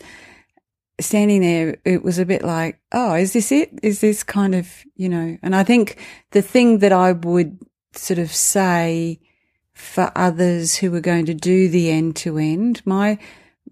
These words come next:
whether you're doing south to north or north to south, um,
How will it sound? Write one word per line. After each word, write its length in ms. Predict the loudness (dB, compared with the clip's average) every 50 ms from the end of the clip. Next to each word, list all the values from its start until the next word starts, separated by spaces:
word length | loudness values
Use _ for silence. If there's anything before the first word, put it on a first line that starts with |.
| -18 -18 -18 _ _ _ -20 -12
whether 300 | -6 0 2 2 2 2
you're 140 | 2 0 0
doing 500 | 0 0 0 2 2 0 0 -2 -4 -6
south 540 | -8 -8 -4 -2 -2 -2 -2 -4 -8 -12 -10
to 120 | -6 -4
north 360 | -4 -2 -2 -4 -4 -6 -6 -6
or 80 | -4
north 340 | -2 -2 -2 -4 -6 -8 -12
to 80 | -10 -10
south, 540 | -8 -6 -6 -6 -6 -6 -8 -10 -16 _ _ _ _ _ _ _ _ _ _ _
um, 460 | -4 -2 0 0 0 -2 -2 -4 -6